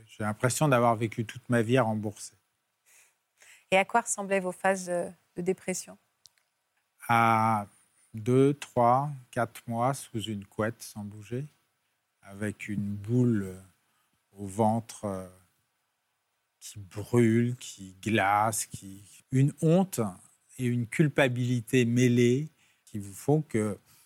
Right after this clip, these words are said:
Speaker 1: vous préférez rester cas-, caché sous la couette. Je me, je me souviens, juste une petite anecdote,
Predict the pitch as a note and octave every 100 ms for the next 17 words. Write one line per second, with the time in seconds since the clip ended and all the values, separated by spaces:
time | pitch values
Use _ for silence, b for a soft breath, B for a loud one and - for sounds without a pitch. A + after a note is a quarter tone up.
0 | b _ - G#2 - A2 - C3 A#2 C#3
1 | D#3 A2 A#2 - - D#3+ - A2+ - -
2 | _ - B2+ - E3 E3 B2 A#2 - B2+
3 | G#2+ _ _ _ _ _ _ _ _ _
4 | _ - C#3 C#3+ B2+ C#3 - D3+ D#3 D#3+
5 | C3 C#3 E3 - C#3 B2 B2 - - C3
6 | B2 A2+ A2+ D3+ F3 -